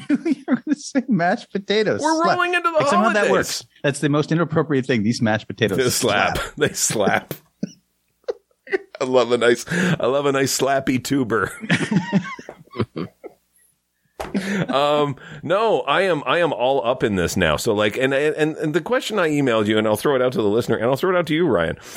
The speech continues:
Speaker 2: Um, I'm enjoying the K-pop. Like, it's really, really nice. Um, should I feel as creepy as I do listening to it? It just feels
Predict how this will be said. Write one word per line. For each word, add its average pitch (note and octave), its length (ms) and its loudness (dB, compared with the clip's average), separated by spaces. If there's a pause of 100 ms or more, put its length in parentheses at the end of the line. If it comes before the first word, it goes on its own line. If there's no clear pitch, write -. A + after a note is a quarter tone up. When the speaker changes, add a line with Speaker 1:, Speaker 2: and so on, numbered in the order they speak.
(240)
Speaker 2:
Um, A#2 240 0 (200)
I'm B3+ 200 2
enjoying A#2+ 560 2
the F2+ 120 2
K-pop. E2+ 400 -2
Like, E2+ 120 0
it's F2+ 140 0
really, G2+ 240 2
really F2 220 2
nice. G2 200 0 (300)
Um, F3+ 380 0 (160)
should - 280 0
I F#4 140 0
feel D4 240 -2
as B3 140 0
creepy G3+ 420 -2
as F3 120 0
I D3 120 2
do C3+ 460 0 (340)
listening C3 400 0
to C#3 180 0
it? C#3 140 -2
It C#3 180 -2
just - 260 -4
feels D#3 600 -2